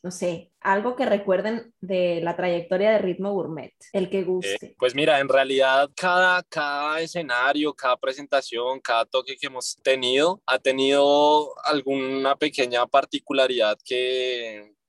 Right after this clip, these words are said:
Speaker 2: que hoy en día lo vemos con, pues, de manera hasta jocosa, pero que en su momento puede generar incomodidad, estrés. No sé, para traer a colación alguno, recuerdo estar tocando en un colegio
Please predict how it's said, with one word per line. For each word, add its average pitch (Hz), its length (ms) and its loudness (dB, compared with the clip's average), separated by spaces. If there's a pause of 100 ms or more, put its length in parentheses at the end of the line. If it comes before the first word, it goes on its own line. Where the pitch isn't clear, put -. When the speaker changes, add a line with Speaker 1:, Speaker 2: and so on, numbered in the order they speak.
Speaker 2:
que 120 140 -2
hoy 123 200 2
en 131 100 -4
día 151 260 4
lo 151 140 2
vemos 120 340 0
con, 139 560 -4
pues, 135 160 0
de 120 80 2
manera 113 460 2
hasta 135 240 0
jocosa, 123 560 -2
pero 135 200 0
que - 100 -6
en 131 60 -8
su 131 120 -6
momento 120 400 -4
puede 135 220 2
generar 131 600 4
incomodidad, 139 840 2
estrés. 135 640 -6
No 131 120 0
sé, 147 300 0 (100)
para 120 260 2
traer 117 320 -2
a 120 80 -2
colación 139 540 -4
alguno, 131 560 -4 (140)
recuerdo 117 460 -4
estar 123 240 -2
tocando 139 680 -2
en 113 800 -2
un 110 140 -8
colegio 120 560 0